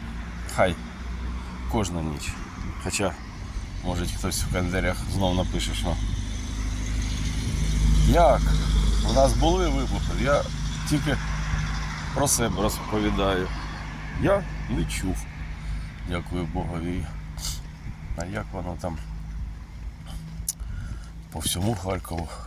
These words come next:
може, по всій Україні, я не знаю. Да. Дивіться, яка гарна, красива клумба, да? Максик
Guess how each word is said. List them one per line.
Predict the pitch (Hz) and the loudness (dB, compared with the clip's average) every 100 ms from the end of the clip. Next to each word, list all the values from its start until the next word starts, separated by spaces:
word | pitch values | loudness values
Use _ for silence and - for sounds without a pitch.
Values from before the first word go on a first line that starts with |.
| - - - - | -10 -12 -12 -10
може, | 82 - - | -6 -6 -6
по | - | -4
всій | - - 90 | -2 0 0
Україні, | 78 82 80 80 87 78 - - - - - - - - - - - - - - | -2 -4 -4 -2 -2 -4 -8 -16 -20 -18 -16 -16 -16 -16 -18 -20 -20 -18 -16 -10
я | - | -8
не | 67 - | -8 -8
знаю. | - - - - - - - - - - | -8 -8 -6 -8 -10 -16 -20 -20 -16 -16
Да. | - - - - - - - - - - - - - - | -16 -20 -20 -20 -20 -18 -16 -16 -16 -18 -18 -20 -20 -14
Дивіться, | 69 67 - | -12 -10 -10
яка | - - 64 | -12 -14 -10
гарна, | 67 64 67 | -10 -10 -12
красива | 69 69 67 65 64 | -8 -6 -6 -6 -12
клумба, | 62 64 57 55 60 | -10 -10 -10 -12 -12
да? | 71 76 - - - - - - - - - - - - - - - - - - - - 64 | -12 -12 -14 -20 -20 -20 -20 -20 -20 -20 -20 -20 -18 -18 -18 -18 -18 -18 -20 -20 -20 -16 -14
Максик | 64 - - - | -12 -10 -12 -14